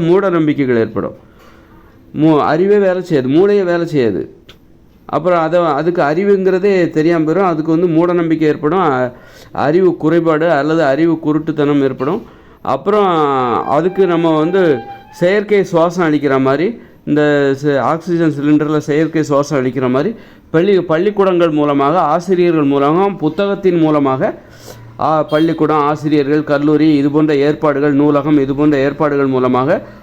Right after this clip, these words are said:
ஆசிரியர்களை வைத்து செயற்கையான அறிவை உங்களுக்கு ஏற்படுத்த வேண்டும்.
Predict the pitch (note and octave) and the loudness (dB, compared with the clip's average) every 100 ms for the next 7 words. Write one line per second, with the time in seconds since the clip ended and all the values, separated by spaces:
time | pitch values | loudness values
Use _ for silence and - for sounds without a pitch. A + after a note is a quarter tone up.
0 | - A#2+ E3+ F3 E3+ D#3+ D3 C3 B2+ B2+ | -6 -2 -2 0 0 2 2 2 2 0
1 | - B3 B3 - - - E3+ G3+ G3+ G3+ | 0 -2 -2 -14 -20 -4 0 0 0 -2
2 | G3 E3 D#3 F3 F#3+ D3+ D3+ D3+ D#3+ C3+ | 0 0 0 2 2 2 2 2 2 2
3 | B2 C3+ A#2 F#2+ E2+ D#2+ | 0 -4 -4 -6 -6 -8